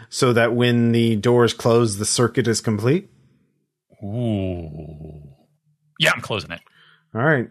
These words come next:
Speaker 1: Uh, there's a slight hum of power, um, and then it feels like the universe,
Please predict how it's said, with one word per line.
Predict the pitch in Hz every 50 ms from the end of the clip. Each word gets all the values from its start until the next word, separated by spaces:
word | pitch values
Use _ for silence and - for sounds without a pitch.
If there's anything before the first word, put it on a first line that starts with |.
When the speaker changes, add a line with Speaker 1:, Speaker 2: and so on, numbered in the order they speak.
| _
Speaker 1:
Uh, | 107 104 101 101 98 98 98 98 98
there's | 104 110 110 113 123
a | 120
slight | - - 156 151 117 -
hum | - - 135 135 135 127
of | 113 104 - -
power, | - - 107 98 110 131 165 202 247 233 233 - _ _ _ _ _ _ _ _ _ _ _ _ -
um, | 101 98 98 95 95 95 95 95 95 95 95 92 95 101 104 -
and | 104 104 101 104 104 104 104 104 104 104 104 101 101 104 104 104 101 101 101 101 101 95 - _ _ _ _ _ _ _ _ _ _
then | - 123 104 123 143 156 165 180 180 170 160 151 151 151 156 151 139 151 127 127
it | 120 143 131
feels | - - 165 180 185 160
like | 185 185 175
the | 208 202
universe, | 208 247 277 294 233 151 131 110 107 - - - _